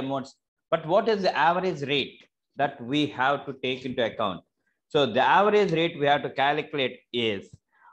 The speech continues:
total tax, including surcharge and educational cess by total income into hundred. That is the formula to calculate the average rate of income tax. Next,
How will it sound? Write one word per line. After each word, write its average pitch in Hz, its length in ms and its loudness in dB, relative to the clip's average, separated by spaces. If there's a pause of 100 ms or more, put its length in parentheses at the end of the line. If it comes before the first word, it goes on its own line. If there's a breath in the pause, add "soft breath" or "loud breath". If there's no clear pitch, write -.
(160 soft breath)
total 208 380 2
tax, 165 400 0
including 160 500 -6
surcharge 151 600 -2
and 135 120 -4
educational 135 640 -4
cess 131 320 -4
by 123 200 0
total 139 380 -2
income 131 360 -4
into 123 220 -4
hundred. 117 400 -2 (960)
That 135 220 0
is 165 220 -4 (480)
the 110 260 -4
formula 151 480 2
to 127 80 -4
calculate 131 640 -2
the 113 260 -2
average 131 460 -2
rate 123 180 -4
of 120 120 -2 (340)
income 117 380 -6
tax. - 580 -10 (720 soft breath)
Next, 139 400 -2